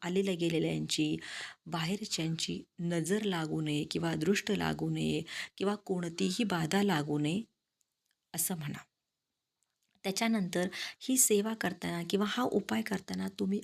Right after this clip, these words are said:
अजिबात बोलायचं नाही. त्याच्यानंतर हे उतरवून घ्या आणि ते तुमच्या बाल्कनीमध्ये किंवा तो कागद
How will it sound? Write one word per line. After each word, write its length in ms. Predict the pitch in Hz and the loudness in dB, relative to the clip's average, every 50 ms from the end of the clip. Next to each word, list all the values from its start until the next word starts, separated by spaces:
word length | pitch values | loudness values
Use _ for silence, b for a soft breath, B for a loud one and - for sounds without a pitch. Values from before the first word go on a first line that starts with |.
| - - | -4 -4
अजिबात 480 | 185 170 180 190 190 190 196 202 - | -2 0 0 2 2 2 2 2 0
बोलायचं 640 | 196 170 170 160 151 147 147 147 143 147 - 233 226 | 2 4 4 4 4 6 4 2 2 2 2 2 2
नाही. 340 | 208 170 147 131 160 185 208 - _ _ _ _ _ _ b b b b b b b b b _ | 2 2 0 -4 -6 -8 -10 -12 _ _ _ _ _ _ b b b b b b b b b _
त्याच्यानंतर 500 | - 196 - 214 208 208 202 196 196 214 | -4 -4 -2 0 0 0 -2 -2 -2 -2
हे 180 | 196 180 214 220 - - | -2 0 0 0 0 0
उतरवून 500 | - 185 175 - 202 202 226 233 233 240 | -2 -2 0 4 6 6 8 8 6 6
घ्या 380 | 233 226 202 208 170 160 160 180 180 - _ _ _ _ _ _ - - | 6 4 4 2 0 -2 -2 -2 -6 -10 _ _ _ _ _ _ -20 -14
आणि 420 | - 220 233 254 254 208 185 180 180 B B B B B B _ _ _ _ _ _ _ _ - | -10 -8 -6 -4 -4 -4 -4 -4 -6 B B B B B B _ _ _ _ _ _ _ _ 0
ते 280 | 247 220 208 226 226 - - _ _ _ _ _ _ _ _ _ _ _ _ - | 2 2 2 2 -2 -4 -10 _ _ _ _ _ _ _ _ _ _ _ _ 0
तुमच्या 260 | 214 202 190 - 208 | 2 2 2 2 0
बाल्कनीमध्ये 920 | 196 190 180 170 170 170 - 214 214 220 220 208 185 160 151 160 156 156 180 185 - _ _ _ _ _ - | 0 0 0 -2 -2 0 2 2 4 4 4 4 4 2 2 2 2 2 0 -4 -6 _ _ _ _ _ -4
किंवा 200 | 190 190 190 185 185 - | -2 0 0 0 0 0
तो 100 | 214 220 | -2 -2
कागद 400 | 214 - 202 190 185 180 185 185 | 0 0 0 0 2 2 0 -2